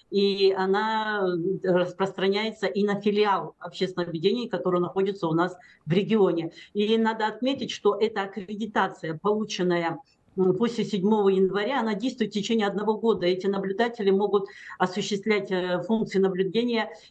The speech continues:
и на последующих выборах сельских хакимов и так далее.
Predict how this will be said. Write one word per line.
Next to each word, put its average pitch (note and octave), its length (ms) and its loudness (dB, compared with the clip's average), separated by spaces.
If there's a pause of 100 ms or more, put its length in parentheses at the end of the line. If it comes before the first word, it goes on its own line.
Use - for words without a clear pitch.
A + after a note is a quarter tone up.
и G#3+ 280 4
на G3+ 540 0
последующих G#3 720 -2
выборах E3+ 440 0
сельских A#3 500 -4
хакимов F3 560 -4 (260)
и A3+ 180 -2
так F3+ 240 -2
далее. D3+ 380 -4